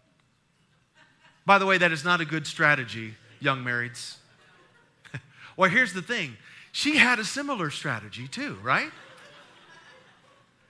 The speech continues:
Cold shoulder, standoffish. "I'm gonna wait him out. I'm gonna wait."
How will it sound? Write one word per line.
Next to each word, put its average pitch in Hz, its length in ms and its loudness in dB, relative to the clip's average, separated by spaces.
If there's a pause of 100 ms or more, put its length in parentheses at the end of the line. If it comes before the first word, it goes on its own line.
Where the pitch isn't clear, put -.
(100)
Cold 220 340 2
shoulder, 202 560 4 (240)
standoffish. 226 960 6 (160)
"I'm 196 220 6
gonna 208 200 2
wait 214 280 6
him 220 160 0
out. 196 200 8
I'm 175 120 0
gonna 214 160 -2
wait." 202 160 -2